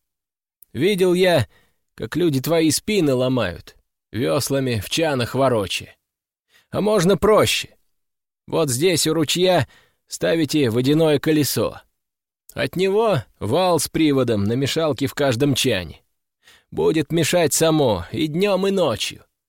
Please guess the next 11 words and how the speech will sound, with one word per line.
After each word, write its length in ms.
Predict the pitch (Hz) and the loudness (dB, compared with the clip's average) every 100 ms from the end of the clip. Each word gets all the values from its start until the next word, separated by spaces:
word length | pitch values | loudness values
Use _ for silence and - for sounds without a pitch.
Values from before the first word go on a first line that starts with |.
| _ _ - _ - | _ _ -20 _ -10
И 120 | - | -8
процесс 540 | - 160 - 214 180 | -2 -2 2 2 2
ровнее 460 | 185 185 170 185 156 | 2 2 2 4 2
пойдет, 600 | - 156 135 143 110 - _ _ _ _ _ | 4 2 4 2 0 -6 _ _ _ _ _
и 120 | - 190 | -6 -2
людям 580 | 160 156 135 127 95 - _ _ _ _ | 2 2 4 2 0 -6 _ _ _ _
облегчение». 920 | 113 123 127 - 139 123 107 101 87 - _ _ _ _ _ _ _ _ _ _ | -2 0 0 0 2 2 0 -4 -8 -14 _ _ _ _ _ _ _ _ _ _
Елисей 560 | 101 139 147 - 156 127 | -2 0 2 2 2 2
долго 520 | 120 175 156 143 147 | 2 2 2 2 0
изучал 420 | 131 147 151 143 | 2 0 0 0
чертеж. 720 | - 143 117 120 78 - - | 0 -2 0 -2 -4 -6 -14